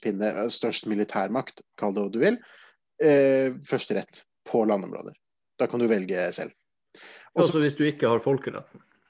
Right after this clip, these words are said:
Speaker 1: Hvis du ikke har folkeretten, altså, men, øh, ja, enig. Det blir på en måte det enkle, kan man si. Altså,
Speaker 2: Mm.
Speaker 1: det blir en sånn simpel, eh, de ordner, de ordner dette selv,
Speaker 2: Mm.
Speaker 1: eh, greie.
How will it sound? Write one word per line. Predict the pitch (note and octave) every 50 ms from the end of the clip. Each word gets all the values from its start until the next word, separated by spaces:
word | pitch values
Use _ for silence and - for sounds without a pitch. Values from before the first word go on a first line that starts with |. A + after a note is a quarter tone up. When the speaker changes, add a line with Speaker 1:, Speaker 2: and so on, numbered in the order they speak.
| _ _ -
Speaker 1:
Hvis | D#3 C#3
du | E3+ G3
ikke | F3 - D#3+
har | A#2+
folkeretten, | B2 B2 G#2+ A#2 G#2+ G2 - - A2 A2
altså, | - B2 A#2 C3 C3+ -
men, | C#3+ C#3 C#3+ C#3 C3+ C3+ B2+
øh, | G2 G#2+ B2+ A2 - - -
ja, | A#2 C3+ - - _ _ -
enig. | - A2+ G#2 G#2 A2 - - - - - - _
Det | C3+ B2+ A#2
blir | B2 B2
på | - -
en | B2 B2
måte | A2 - - A2+ G2+
det | G2+ A2+ A2+ A#2 A2+ - _ _ _ _ _ _ -
enkle, | C#3 B2 A2+ G2+ E2+ - _ _ _ A2 A#2 G#2+ - - _ _ _ _ -
kan | - A2
man | A2 G#2 F#2+
si. | - A2 G#2 - _
Altså, | - - A2+
Speaker 2:
Mm. |
Speaker 1:
det | A2+ A2+
blir | G2+ A2 G#2+
en | F#2+
sånn | G2 G2+ G2 F#2+
simpel, | - - - G#2 G2 - G2 - _ _ - G2 F#2+ F#2+ F#2+ - _ _ _ _ _ _ _ _ _ - -
eh, | - - - - G2+ G#2 G#2
de | G#2 A2 A2+ A#2
ordner, | - A#2 G#2 F#2+ F2 G2+ F#2+ F#2+ F#2+ F#2+ F#2+
de | G#2 B2
ordner | C#3 C3+ C3 A2+ G#2+ A2
dette | A2 G#2+ - - G2
selv, | - - F#2 F#2+ - - _ _ _ _ _ _ _ _ _ _ _ _
Speaker 2:
Mm. | D3+ D3 C3 A#2+
Speaker 1:
eh, | - E3 - _
greie. | - G#2+ G#2 G#2 G2+ F#2 G2+ A#2 A#2+